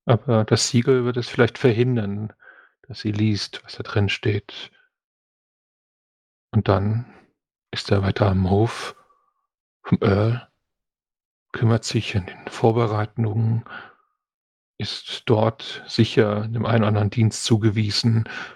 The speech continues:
etwas zu bewachen, vielleicht auch gewisse Vorbereitungen des Kampfes, Ausrüstung, ein Ritter eben. Es gibt keine Zeit für Mühsal,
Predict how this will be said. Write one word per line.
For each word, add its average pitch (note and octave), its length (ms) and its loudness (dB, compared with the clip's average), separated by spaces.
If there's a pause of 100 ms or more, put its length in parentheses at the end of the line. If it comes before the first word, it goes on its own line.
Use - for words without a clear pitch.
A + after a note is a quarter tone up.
(640)
etwas - 480 0
zu - 140 -10
bewachen, A2 720 0
vielleicht A2 500 0
auch G#2 360 -6 (520)
gewisse A2 500 2
Vorbereitungen A2 1200 0 (920)
des - 140 -16
Kampfes, - 840 -2 (240)
Ausrüstung, G#2 920 0 (480)
ein A2+ 140 4
Ritter A#2 340 2
eben. A2 400 0 (760)
Es - 140 -10
gibt - 160 -2
keine A2+ 200 2
Zeit A2+ 360 0
für - 140 -2
Mühsal, A#2+ 640 2